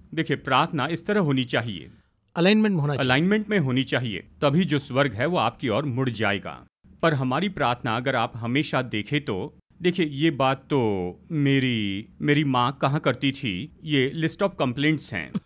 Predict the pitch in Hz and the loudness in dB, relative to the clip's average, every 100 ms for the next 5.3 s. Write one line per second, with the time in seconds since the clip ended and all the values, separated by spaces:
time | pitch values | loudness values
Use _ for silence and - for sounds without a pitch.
0 | 226 - _ _ _ _ _ _ - - | 0 -2 _ _ _ _ _ _ -18 0
1 | 170 170 131 185 220 208 185 151 175 180 | 2 4 4 2 0 -2 4 4 4 2
2 | 160 160 135 127 135 107 90 - 160 147 | 0 2 2 2 0 -4 -8 -2 -2 -2
3 | 156 151 170 - 202 185 135 139 180 160 | -2 0 0 0 -2 0 0 2 2 2
4 | 113 147 127 131 110 135 123 127 127 123 | 0 2 0 2 -2 -2 0 2 2 0
5 | 113 95 | -2 -4